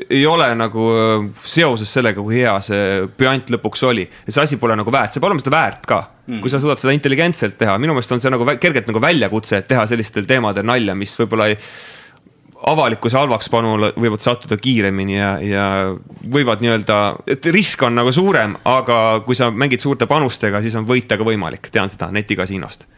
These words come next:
Speaker 2: <laughs>
Speaker 1: Ei võitnud. <laughs> Kaotasin kümme euri.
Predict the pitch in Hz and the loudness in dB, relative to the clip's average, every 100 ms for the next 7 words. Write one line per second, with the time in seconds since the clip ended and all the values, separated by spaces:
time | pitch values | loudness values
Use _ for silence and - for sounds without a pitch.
0 | - 107 - - - - - 147 - - | -14 -14 -14 -16 -12 -12 -8 -8 -10 -8
1 | - 120 120 87 80 - - 208 - 107 | -2 0 0 -4 -12 -14 -14 -14 -8 -4
2 | 147 104 151 139 120 127 - - 151 151 | -2 0 0 0 0 -2 -4 -8 -8 -10
3 | 143 131 117 104 135 127 123 113 101 85 | -10 -10 -8 -2 0 0 0 0 0 -2